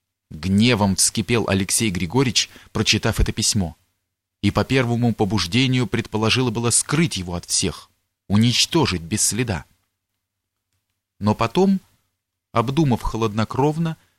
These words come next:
решил, напротив, показать его государю и прочитать, разумеется, с приличными пояснениями.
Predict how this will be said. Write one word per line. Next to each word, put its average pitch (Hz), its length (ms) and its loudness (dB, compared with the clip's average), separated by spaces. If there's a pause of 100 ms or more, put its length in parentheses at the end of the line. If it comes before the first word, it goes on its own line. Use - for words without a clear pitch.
(640)
решил, 117 400 2
напротив, 143 600 2
показать 120 460 0
его 98 240 0
государю 110 720 -2 (140)
и 151 80 -2
прочитать, 143 680 -2
разумеется, 127 880 0 (280)
с - 100 -6
приличными 131 680 0
пояснениями. 76 960 -4